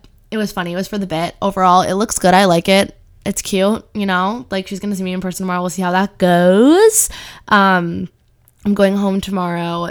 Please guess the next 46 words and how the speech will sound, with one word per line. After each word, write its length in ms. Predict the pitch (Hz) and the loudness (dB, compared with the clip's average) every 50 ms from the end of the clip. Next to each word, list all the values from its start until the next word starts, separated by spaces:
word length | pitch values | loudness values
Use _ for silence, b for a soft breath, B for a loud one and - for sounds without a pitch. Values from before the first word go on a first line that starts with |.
| - _ | -10 _
to 440 | - - - 185 175 170 170 170 165 | -12 -8 -6 -6 -6 -4 -4 -6 -6
do 100 | - 175 | -6 -6
my 140 | 170 165 165 | -6 -6 -6
cousin's 320 | - 180 175 180 175 170 | -6 -6 -4 -4 -4 -4
makeup 280 | 170 151 156 - 165 - | -4 -4 -4 -6 -8 -8
for 100 | - 170 | -8 -10
prom, 500 | - - 170 165 151 151 151 151 - - - | -8 -6 -6 -4 -4 -4 -6 -6 -8 -8 -6
and 100 | 180 170 | -6 -6
I'm 100 | 165 170 | -4 -6
very 200 | 165 160 - - | -6 -6 -6 -8
excited. 420 | - - - - - - - 202 | -8 -8 -10 -10 -10 -10 -8 -6
I 80 | 202 202 | -6 -6
think 180 | 196 202 190 202 | -4 -4 -6 -6
I 60 | 214 | -6
talked 220 | - 208 208 202 - | -6 -8 -12 -12 -10
about 140 | - - | -10 -8
that 160 | - 104 - - | -8 -6 -6 -4
last 260 | - - - - - | -4 -4 -6 -6 -8
week. 240 | - 117 113 - - | -8 -10 -10 -8 -8
Maybe 380 | - 101 - - 101 98 - | -8 -8 -6 -6 -6 -4 -4
I 120 | - 202 202 | -4 -6 -6
did, 280 | 190 185 - - - | -4 -6 -6 -4 -4
maybe 260 | 202 190 208 214 214 | -4 -4 -4 -2 0
I 120 | 214 226 240 | 0 0 0
didn't, 360 | - 311 311 247 180 175 - | -2 -2 -2 -2 -2 -2 -2
but 240 | - 190 190 - B B B B B B B B | 0 0 0 0 B B B B B B B B
you'll 160 | - 214 220 208 | -6 -4 -4 -4
see 160 | - 226 208 | -2 -2 -2
it 40 | 196 | 0
all 200 | 190 190 185 180 | 0 0 -2 -2
over 200 | 180 185 196 214 | -2 -4 -4 -4
TikTok. 800 | - 196 170 - - - 190 170 165 165 185 214 - - - 202 - | -4 -6 -8 -8 -6 -4 -2 0 2 2 2 0 -2 -4 -6 -6 -2
Um, 600 | 196 185 180 175 175 175 175 175 175 175 175 - b b b b b b b b b b b - | -2 0 0 0 -2 -2 -4 -6 -6 -8 -8 -10 b b b b b b b b b b b -6
and 320 | - 240 262 269 269 269 | -2 0 0 0 0 0
I'm 80 | 277 262 | -2 -2
trying 160 | - 262 277 | -2 -2 -2
to 80 | 294 285 | -2 -2
think 160 | 320 320 320 | -2 -2 -2
of 80 | 311 | -2
what 120 | 302 311 320 | 0 2 4
else. 220 | 349 294 208 - - | 4 4 2 2 0
Oh, 100 | - 285 | -2 0
my 220 | 247 226 214 214 - - | 0 0 0 -2 -2 -2
Every 300 | 202 196 196 240 247 240 | -2 -2 -2 -2 -2 -2
Jewels 680 | 190 160 185 190 190 196 196 202 208 220 240 240 208 240 - - _ _ _ _ - | -2 -2 -2 -2 0 0 0 0 0 0 -2 -2 -2 -4 -4 -6 _ _ _ _ -6
collab 680 | - 185 214 202 202 185 180 180 180 185 196 202 196 - | 0 2 2 4 6 6 6 6 8 6 6 6 4 2